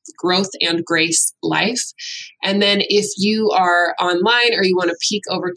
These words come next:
to a free training that I did, and there's no, like, you don't have to give me your email or anything, but it's successfulbabe dot com forward slash freebie,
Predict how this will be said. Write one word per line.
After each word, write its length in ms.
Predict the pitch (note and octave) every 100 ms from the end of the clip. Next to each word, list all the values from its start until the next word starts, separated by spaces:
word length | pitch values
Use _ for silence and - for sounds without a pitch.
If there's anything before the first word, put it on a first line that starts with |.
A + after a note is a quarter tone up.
| -
to 280 | F#3+ F3+ -
a 200 | D#3+ D#3+ D#3+ -
free 180 | G3+
training 440 | F#3+ - F3+ F#3+ F#3
that 120 | D#3+
I 120 | D#3 D3+
did, 360 | D3+ D3 D3+ -
and 120 | D#3+
there's 220 | D#3 D#3
no, 120 | E3 E3
like, 260 | D#3 D3 -
you 140 | E3 E3
don't 80 | D3+
have 60 |
to 60 | -
give 80 | D#3+
me 80 | D3+
your 100 | D#3+
email 260 | D#3+ D3
or 80 | D3
anything, 380 | C#3+ C#3+ D3 C#3+
but 200 | C#3+ C#3 - - - - -
it's 320 | F#3+ F#3 - -
successfulbabe 1080 | - G3+ G3 G3 F#3+ - G#3 E3 D#3+ D#3+ E3 D#3 -
dot 180 | D#3 - -
com 320 | E3 D#3+ E3+ F3+ - -
forward 280 | D#3+ D#3+ D#3+
slash 560 | - D3+ D3 D3 - - - -
freebie, 440 | E3+ F3 G#3+ C#4